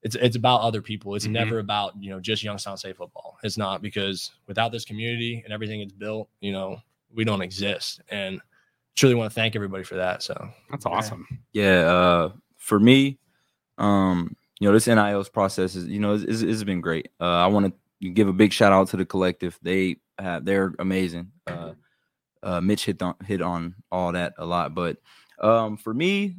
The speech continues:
Speaker 3: and the N I L, you know, the money and everything is, you know, it's good. I'm able to, you know, do the things that I weren't,
Speaker 2: Yeah.
Speaker 3: wasn't able to do before, you know, but for me, it's, it's really the connections.
Speaker 2: Yes.
Speaker 3: Like N I L, I've met people that I have,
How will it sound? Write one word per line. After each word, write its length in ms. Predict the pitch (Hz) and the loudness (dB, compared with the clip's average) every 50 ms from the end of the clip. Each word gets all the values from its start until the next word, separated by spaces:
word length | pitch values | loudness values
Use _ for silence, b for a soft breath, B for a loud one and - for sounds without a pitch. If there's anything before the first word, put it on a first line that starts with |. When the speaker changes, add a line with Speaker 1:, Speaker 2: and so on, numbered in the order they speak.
| - - | -10 -4
Speaker 3:
and 120 | 127 131 | -2 0
the 40 | 117 | 2
N 120 | 120 135 135 | 4 4 4
I 200 | 127 123 123 127 | 4 4 2 2
L, 260 | 131 127 123 120 113 | 2 2 0 -2 -2
you 100 | 123 135 | -2 -4
know, 120 | 135 127 | -2 -2
the 80 | 120 120 | -2 -2
money 300 | 123 147 165 165 156 147 | 0 0 0 0 0 -2
and 80 | 139 135 | -2 -2
everything 440 | 131 127 123 123 - 117 117 117 110 | -2 -2 -2 -4 -6 -6 -6 -6 -6
is, 200 | 107 101 - - | -8 -10 -12 -6
you 120 | - 120 120 | -2 0 2
know, 140 | 113 104 107 | 4 4 2
it's 140 | 113 101 | 2 0
good. 360 | 92 98 98 95 98 90 - - | -2 -4 -4 -2 -4 -4 -6 -10
I'm 140 | - 92 98 | -10 -6 -4
able 260 | 98 101 98 98 98 | -4 -2 -2 -2 -4
to, 80 | 95 95 | -4 -4
you 160 | 85 - 92 101 | -6 -6 -6 -4
know, 120 | 98 95 | -4 -4
do 180 | 95 98 104 101 | -2 -2 -2 -2
the 80 | 98 | -2
things 300 | - - 98 98 98 95 | -4 -4 -4 -4 -4 -4
that 140 | 92 92 90 | -4 -4 -4
I 60 | 85 | -2
weren't, 360 | 87 92 98 101 101 90 - - | -2 -2 -4 -4 -4 -6 -8 -12
Speaker 2:
Yeah. 60 | - | -12
Speaker 3:
wasn't 280 | 90 98 131 127 98 98 | -10 -8 -8 -8 -10 -12
able 200 | 101 98 90 95 | -14 -16 -16 -18
to 60 | 90 87 | -20 -20
do 120 | 90 98 | _ -20
before, 460 | 87 90 - - 92 92 98 95 95 95 | -20 -20 -18 -10 -6 -4 -2 -2 -2 -4
you 80 | 98 | -4
know, 240 | 92 92 90 92 - b b b b b b _ | -6 -6 -6 -8 -8 b b b b b b _
but 260 | - 107 107 101 90 - _ _ _ _ _ _ _ _ _ _ | 2 2 2 2 0 -4 _ _ _ _ _ _ _ _ _ _
for 160 | _ 107 98 | _ -2 2
me, 260 | 110 143 156 165 156 | 4 4 4 4 2
it's, 220 | 139 139 - - - | 2 0 -2 -6 -8
it's 160 | - 135 - 151 | -8 -8 -2 0
really 200 | 185 214 202 180 | 0 0 0 0
the 140 | 139 123 | -2 -2
connections. 760 | 110 - 101 95 110 117 113 - - 90 90 - - - - _ _ _ _ | -2 -2 -2 0 0 0 0 -4 -10 -16 -18 -18 -20 -20 -20 _ _ _ _
Speaker 2:
Yes. 120 | - 107 | -14 -10
Speaker 3:
Like 280 | 95 92 92 92 87 82 - _ | -8 -8 -8 -8 -10 -12 -14 _
N 100 | - 120 | -6 -4
I 160 | 123 123 123 123 | -2 0 0 2
L, 120 | 123 120 | 2 2
I've 280 | 101 110 123 127 117 110 | 2 2 0 0 0 -2
met 280 | 110 110 117 120 - - _ _ _ | -4 -2 -2 -4 -4 -8 _ _ _
people 340 | - - 127 113 110 110 104 | -6 -2 -2 -2 0 0 0
that 260 | 98 101 98 95 87 - | 0 0 0 0 0 0
I 220 | - 101 107 110 107 | 0 0 0 0 -2
have, 220 | 107 95 90 85 | -4 -6 -8 -10